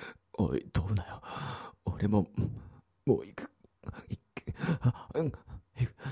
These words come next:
ね。あ、あ、あ、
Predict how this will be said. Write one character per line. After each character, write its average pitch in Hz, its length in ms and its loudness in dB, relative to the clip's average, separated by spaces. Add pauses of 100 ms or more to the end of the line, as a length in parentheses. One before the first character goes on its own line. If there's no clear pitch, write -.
ね。 143 140 6 (1080)
あ、 113 160 0 (540)
あ、 120 200 0 (3750)
あ、 87 600 0